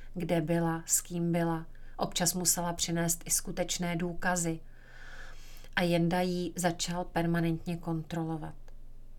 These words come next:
Vztah se velmi výrazně měnil. Už to nebyl jen láskyplný vztah.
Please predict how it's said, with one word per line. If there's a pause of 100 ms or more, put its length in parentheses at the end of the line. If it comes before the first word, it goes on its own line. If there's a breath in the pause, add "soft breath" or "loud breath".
(800 loud breath)
Vztah
se
velmi
výrazně
měnil. (440)
Už
to
nebyl
jen
láskyplný
vztah.